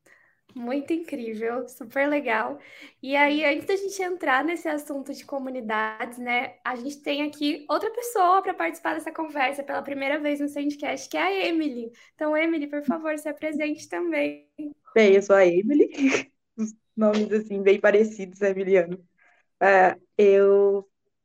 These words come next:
Speaker 2: a, eu sou editora de conteúdo da Sandy Pulse. Eu tenho uma, a minha,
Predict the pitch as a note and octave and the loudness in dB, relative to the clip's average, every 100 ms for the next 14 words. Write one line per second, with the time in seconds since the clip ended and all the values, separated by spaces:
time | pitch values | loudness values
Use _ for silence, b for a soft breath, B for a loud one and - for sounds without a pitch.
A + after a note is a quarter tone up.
0 | - G#3+ G#3 G3+ F#3+ F#3+ - _ _ G#3 | -2 4 6 6 6 4 0 _ _ -2
1 | A3 A3 G#3 - - G#3 G3+ G3 G3 G3 | 2 2 0 -6 0 2 2 0 -4 -2
2 | F3+ F3+ G3+ A3+ F#3 F#3 F3 F3 E3+ G#3+ | 2 2 0 2 4 2 -4 -2 0 0
3 | - - _ _ _ _ _ _ F3+ F3 | -4 -18 _ _ _ _ _ _ 2 2
4 | E3+ E3+ E3 _ _ _ _ _ _ - | 2 -2 -6 _ _ _ _ _ _ 2
5 | G#3 G#3+ G3+ F#3+ F3+ F3+ - _ _ - | 6 6 6 4 0 -4 -10 _ _ -4
6 | G3+ G#3+ B3+ C#4+ C#4+ | 0 2 4 4 4